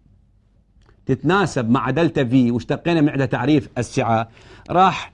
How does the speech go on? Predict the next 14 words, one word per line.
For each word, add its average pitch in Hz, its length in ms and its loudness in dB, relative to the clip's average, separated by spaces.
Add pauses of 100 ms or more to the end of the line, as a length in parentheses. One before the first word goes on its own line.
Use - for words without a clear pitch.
نعبر 170 560 0
عن 156 220 0
هذا 175 240 4
التناسب 165 580 2
الطردي 170 680 2 (300)
من 151 160 4
خلال 175 440 4
العلاقة 160 540 2
التالية. 120 920 0 (240)
شلون؟ 156 440 2 (120)
ن-، 120 340 0
هذا 117 380 -2
راح 131 140 -4
نرسم 135 460 2